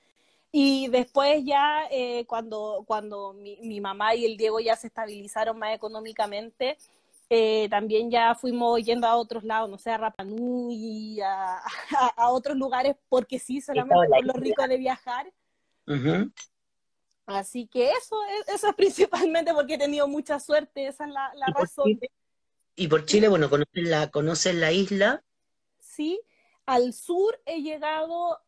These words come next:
Speaker 1: eh, lo más al sur que he llegado es Puerto Williams, creo.
Speaker 2: Ay,
Speaker 1: O por
Speaker 2: ay,
Speaker 1: ahí es. Sí,
Speaker 2: ah.
Speaker 1: no sé, al, al sur he conocido harto sur, y el norte,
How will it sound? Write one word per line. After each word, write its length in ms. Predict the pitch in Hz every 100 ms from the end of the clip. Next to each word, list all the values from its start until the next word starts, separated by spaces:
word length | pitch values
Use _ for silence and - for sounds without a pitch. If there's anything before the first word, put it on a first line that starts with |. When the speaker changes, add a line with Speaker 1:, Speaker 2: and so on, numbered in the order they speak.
| -
Speaker 1:
eh, 480 | 240 233 226 220 220
lo 160 | 220
más 300 | 226 240 254
al 240 | 277 294 269
sur 560 | - - 302 320 339 -
que 160 | - 294
he 40 |
llegado 960 | 262 269 254 262 269 269 285 285 294 285
es 600 | 240 233 240 240 - - _ _ _
Puerto 340 | 208 208 - 190
Williams, 720 | 190 247 285 349 403 - -
creo. 360 | - 359 403 587 _ _ _ _ _ _ _
Speaker 2:
Ay, 200 | - -
Speaker 1:
O 60 | 247
por 100 | 247
Speaker 2:
ay, 120 | 269
Speaker 1:
ahí 100 | 349 302 330
es. 60 | - - - -
Sí, 180 | - 370
Speaker 2:
ah. 40 | 427
Speaker 1:
no 120 | 415
sé, 120 | -
al, 200 | 302 302 - -
al 180 | 302
sur 240 | 262 370 381
he 100 | 392
conocido 520 | 381 339 339 349 339
harto 300 | 330 339 370
sur, 300 | - 403 - _ _ _ _ -
y 180 | 262
el 400 | 269 254 254 247
norte, 380 | 262 339 403 -